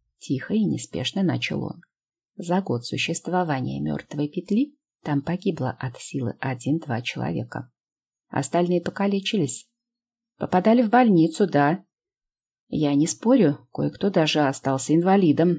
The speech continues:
но выживали. Ну а во-вторых, я был в отчаянии, но не до такой степени, чтобы самому искать смерти. Я хотел умереть, не скрою, было время,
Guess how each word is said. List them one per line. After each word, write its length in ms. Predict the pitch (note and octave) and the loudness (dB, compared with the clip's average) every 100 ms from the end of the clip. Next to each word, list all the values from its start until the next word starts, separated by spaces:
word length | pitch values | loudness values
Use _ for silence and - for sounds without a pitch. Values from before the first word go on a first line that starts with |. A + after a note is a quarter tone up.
| - | 2
но 280 | D3 A#2+ E3 | 2 2 -2
выживали. 720 | C#3 D#3 E3+ F3+ C4+ D3+ D3 _ _ _ _ _ _ _ _ _ _ _ _ | -2 -2 -2 0 0 0 -4 _ _ _ _ _ _ _ _ _ _ _ _
Ну 160 | - D#3+ | -2 0
а 100 | D#3 | 2
во-вторых, 560 | D#3+ - E3+ B2+ - - | 0 -2 -2 -2 -6 -10
я 200 | - C3+ | -4 -4
был 160 | C3+ C#3+ | -4 -4
в 60 | |
отчаянии, 640 | D#3+ - - - - D3+ _ _ _ _ | -6 -4 -4 -4 -4 -6 _ _ _ _
но 140 | E3 E3+ | -2 2
не 140 | E3+ | 2
до 120 | D#3+ D#3 | 0 -4
такой 280 | D#3+ A2 | -4 -2
степени, 380 | - - B2 C3 | -4 -6 -2 -2
чтобы 320 | C3+ - C#3+ | -2 -6 -6
самому 480 | D3+ - F3 F3 C#3+ | -4 -4 -2 -2 -2
искать 320 | C3 - B2+ | -4 -8 -8
смерти. 500 | - - - - - _ _ _ _ _ _ _ | -6 -8 -8 -10 -14 _ _ _ _ _ _ _
Я 220 | - B2+ D3 | -4 -4 -2
хотел 380 | D#3+ D3+ E3 | -6 -2 0
умереть, 500 | E3 F3 G3 C#3+ - | 2 2 4 2 0
не 100 | D#3 | -2
скрою, 480 | F3 - C#3+ B2+ B2+ _ - | -2 0 2 2 0 _ -2
было 340 | D#3 D3+ D3 | 4 4 4
время, 400 | F3 F#3+ G#3+ | 2 2 0